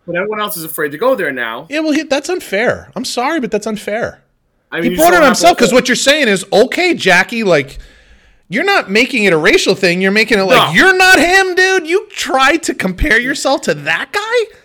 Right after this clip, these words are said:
Speaker 2: Like,
Speaker 1: So
Speaker 2: don't
Speaker 1: I look
Speaker 2: do
Speaker 1: at it
Speaker 2: that."
Speaker 1: as, like, he could, he could have called himself Babe Ruth. Josh
Speaker 2: And you
Speaker 1: would
Speaker 2: would have
Speaker 1: be like,
Speaker 2: called
Speaker 1: "All right,
Speaker 2: him
Speaker 1: Babe."
Speaker 2: Babe.
Speaker 1: Yeah,
Speaker 2: Exactly.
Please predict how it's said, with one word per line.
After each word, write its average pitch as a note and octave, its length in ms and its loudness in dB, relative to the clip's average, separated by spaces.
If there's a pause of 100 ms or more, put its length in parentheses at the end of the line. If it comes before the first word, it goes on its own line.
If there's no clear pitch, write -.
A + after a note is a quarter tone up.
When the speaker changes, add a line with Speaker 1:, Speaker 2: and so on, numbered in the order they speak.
Speaker 2:
Like, A3+ 160 -4
Speaker 1:
So F#3 160 -6
Speaker 2:
don't F3+ 100 2
Speaker 1:
I - 60 4
look A#3+ 200 -2
Speaker 2:
do G3 100 -2
Speaker 1:
at F3 80 0
it E3+ 80 2
Speaker 2:
that." B2 140 2
Speaker 1:
as, G#2 80 0
like, G#2+ 100 -8
he B3 100 -6
could, B3 340 -8
he C4 140 -8
could D4 140 -6
have C#4+ 80 -10
called B3 160 -8
himself G#3 340 -10
Babe E3 240 -4
Ruth. B3 300 -6 (1000)
Josh A3 180 0
Speaker 2:
And A3 100 2
you A#3+ 80 0
Speaker 1:
would B3+ 120 4
Speaker 2:
would G#3+ 60 0
have - 20 -6
Speaker 1:
be G#3 60 6
like, G#3 100 6
Speaker 2:
called B3+ 140 0
Speaker 1:
"All - 60 4
right, F4+ 180 4
Speaker 2:
him C#3 60 0
Speaker 1:
Babe." - 120 -12
Speaker 2:
Babe. - 80 -16 (100)
Speaker 1:
Yeah, D4+ 260 4
Speaker 2:
Exactly. C4 600 2